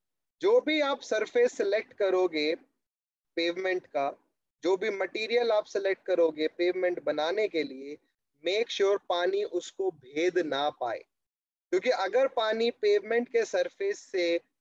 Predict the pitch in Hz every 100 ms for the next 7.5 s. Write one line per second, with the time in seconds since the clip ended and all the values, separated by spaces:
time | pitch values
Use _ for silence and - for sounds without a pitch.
0 | _ - 170 208 240 175 139 _ 143 175
1 | 208 233 233 - 208 233 262 262 254 214
2 | 196 180 135 - _ _ _ _ _ _
3 | _ _ 160 - 180 202 190 214 - 170
4 | - 175 175 180 - 151 127 117 104 101
5 | _ _ _ _ _ _ _ _ _ -
6 | 165 156 180 220 247 - 202 185 160 165
7 | 170 _ - 156